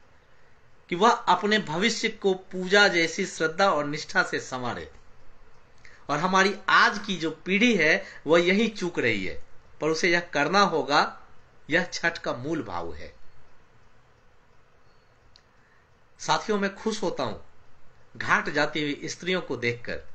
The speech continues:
मैं खुश होता हूं रास्ते को बुहारते हुए पुरुषों को देखकर। मैं खुश होता हूं छठ के घाट को तैयार करते हुए युवाओं को देखकर।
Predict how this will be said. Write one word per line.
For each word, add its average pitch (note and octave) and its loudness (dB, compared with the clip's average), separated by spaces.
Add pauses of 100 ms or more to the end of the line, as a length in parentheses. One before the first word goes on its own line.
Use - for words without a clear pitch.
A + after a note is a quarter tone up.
(1300)
मैं A#3 4
खुश C4+ 0
होता B3+ 4
हूं D#3+ 2 (1800)
रास्ते A3+ 6
को C4 4
बुहारते A3 4
हुए G#3+ 4
पुरुषों A#3+ 0
को A3+ 0
देखकर। D3+ 0 (1080)
मैं F#3 2
खुश C4+ 0
होता A#3 2
हूं C#3 -2 (640)
छठ G#3 0
के G3 4
घाट D3 0
को F3+ -4
तैयार F3 4
करते D#3+ 0
हुए D3+ 0
युवाओं F3+ 0
को D#3 -4
देखकर। G#2 -6